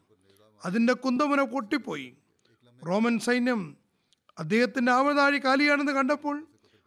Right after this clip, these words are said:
അദ്ദേഹത്തിനടുത്തേക്ക് കുതിക്കുകയുണ്ടായി. അങ്ങനെ അദ്ദേഹത്തെ ബന്ധനസ്ഥനാക്കി, കാരണം കയ്യിൽ ആയുധങ്ങളില്ലായിരുന്നു. ഹദ്രത്ത് സിറാർ ബന്ദിയാണെന്ന് കണ്ടപ്പോൾ സഹാബാക്കൾ ദുഃഖിതരും അസ്വസ്ഥരുമായി.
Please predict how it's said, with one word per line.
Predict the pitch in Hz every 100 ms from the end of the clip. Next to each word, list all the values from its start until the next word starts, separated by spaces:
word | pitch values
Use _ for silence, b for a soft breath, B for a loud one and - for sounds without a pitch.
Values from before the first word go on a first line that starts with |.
| -
അദ്ദേഹത്തിനടുത്തേക്ക് | 165 240 254 262 269 214 269 254
കുതിക്കുകയുണ്ടായി. | 214 240 220 269 214 156 123 120 120 _ _ _ _ 113 _ 127
അങ്ങനെ | 170 208
അദ്ദേഹത്തെ | 220 226 247 254
ബന്ധനസ്ഥനാക്കി, | 254 254 285 247 247 156 135 127 117 _ _ _ _ _ _ -
കാരണം | 185 233 247
കയ്യിൽ | 226 240 262 262 262
ആയുധങ്ങളില്ലായിരുന്നു. | 220 254 285 277 277 247 220 170 135 120 127 139 _ - - _ _
ഹദ്രത്ത് | 185 202 247 208
സിറാർ | 240 269 269 277 - _ _ _ _ _ 170
ബന്ദിയാണെന്ന് | 196 233 269 269 277
കണ്ടപ്പോൾ | 277 269 285 294 285 294 - _ _ _ _
സഹാബാക്കൾ | - 202 202 269 285 277 294
ദുഃഖിതരും | 233 269 302 294 294 285
അസ്വസ്ഥരുമായി. | 262 226 269 311 285 190 139 127